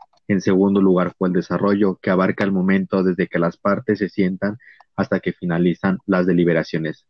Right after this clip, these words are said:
Ambas partes intercambian información, su duración es indeterminada. Y por último, el cierre. El cierre de la negociación puede ser con acuerdos o sin él.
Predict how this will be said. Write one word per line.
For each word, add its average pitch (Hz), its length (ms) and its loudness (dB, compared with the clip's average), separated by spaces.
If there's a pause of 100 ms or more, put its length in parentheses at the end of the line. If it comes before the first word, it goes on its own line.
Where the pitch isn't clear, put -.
(140)
Ambas 104 280 0
partes 101 340 -2
intercambian 95 560 -2
información, 95 840 0 (280)
su 104 140 0
duración 101 640 2
es 107 200 0
indeterminada. 85 840 -2 (920)
Y 135 160 4
por 123 160 0
último, 98 340 0
el 92 80 0
cierre. 107 460 -2 (260)
El 101 140 0
cierre 107 280 0
de 104 100 2
la 98 100 2
negociación 92 680 -2
puede 98 300 2
ser 95 240 -2
con 107 320 -2
acuerdos 107 720 -2
o 90 140 -2
sin 87 220 -6
él. 82 160 -4